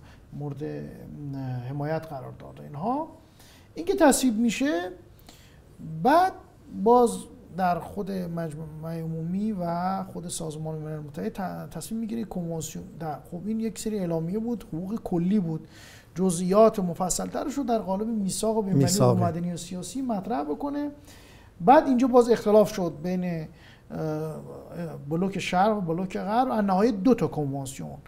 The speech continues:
Speaker 1: یک کنوانسیون که حقوق، اه، میثاق بین‌المللی حقوق مدنی و سیاسی هزار سیصد و شصت و شش هستش که در واقع حقوق فردی تحت تاثیر حقوق،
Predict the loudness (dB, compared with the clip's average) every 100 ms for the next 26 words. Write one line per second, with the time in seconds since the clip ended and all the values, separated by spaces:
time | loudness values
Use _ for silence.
0 | -20 -20 -6 -4 -2 -2 0 -2 -4 -4
1 | -4 -6 -8 -10 -8 -8 -6 -6 -8 -12
2 | -14 -14 -14 -14 -18 -12 -6 -2 0 -2
3 | -2 -2 -2 -2 -4 -6 -6 -6 -8 -8
4 | -10 -10 -10 -10 -10 -10 -12 -12 -12 -12
5 | -8 -8 -6 -8 -8 -8 -6 -8 -10 -20
6 | -20 -20 -20 -20 -20 -14 -2 2 2 2
7 | -2 -2 -2 -2 -4 -2 -4 0 0 2
8 | -2 -4 -4 -2 -2 -2 -4 -4 -2 -2
9 | -2